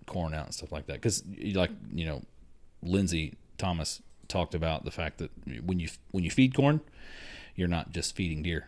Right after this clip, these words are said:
You're feeding deer. You're feeding possums. You're feeding your ground nesting, your, your predators for ground nesting birds. Uh, and then, so by throwing corn, you're hurting your turkeys. You're feeding your turkeys, but you're hurting your turkeys 'cause you're boosting your, your coon and possum population.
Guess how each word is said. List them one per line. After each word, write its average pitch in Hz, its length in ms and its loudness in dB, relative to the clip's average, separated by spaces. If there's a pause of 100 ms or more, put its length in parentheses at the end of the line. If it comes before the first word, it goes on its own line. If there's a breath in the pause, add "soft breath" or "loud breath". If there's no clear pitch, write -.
You're 90 120 -4
feeding 78 260 0
deer. 87 320 -2
You're 82 140 -4
feeding 80 240 -2
possums. 90 500 -2
You're 85 120 -2
feeding 107 320 8
your 90 80 4
ground 92 360 6
nesting, 104 480 4
your, 92 140 4
your 87 240 2
predators 104 400 4
for 87 120 -2
ground 92 220 2
nesting 90 280 0
birds. 95 360 0 (640 soft breath)
Uh, 80 420 0
and 85 180 0
then, 82 360 2
so 87 300 2 (260)
by 87 200 4
throwing 123 360 8
corn, 95 260 2
you're 82 100 2
hurting 101 180 4
your 82 80 -2
turkeys. 87 380 0
You're 95 180 0
feeding 175 220 12
your 92 100 4
turkeys, 87 320 -2
but - 180 -4
you're 92 80 4
hurting - 140 4
your - 80 -4
turkeys - 340 -2
'cause 80 160 -4
you're 85 80 -2
boosting 95 320 4
your, 78 100 -4 (140)
your 82 140 -4
coon 104 260 2
and 82 140 0
possum 95 300 2
population. - 560 -8